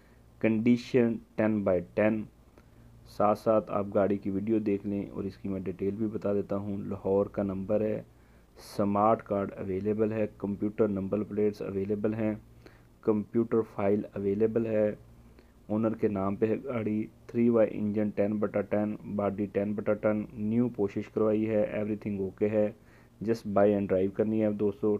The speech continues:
token tax up to date, जो टायरों की condition है वो टेन बटा सात है।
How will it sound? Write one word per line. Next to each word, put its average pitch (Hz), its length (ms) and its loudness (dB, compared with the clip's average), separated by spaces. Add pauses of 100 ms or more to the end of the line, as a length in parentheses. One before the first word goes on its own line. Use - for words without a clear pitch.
token 107 340 0
tax 104 240 0
up 101 200 -6
to 101 120 -8
date, 101 320 2 (1040)
जो - 100 -4
टायरों 110 320 8
की 123 140 2
condition 117 500 0
है 110 80 0
वो 107 140 2
टेन 101 260 -4
बटा 95 220 -6
सात 101 400 -6
है। 107 180 -2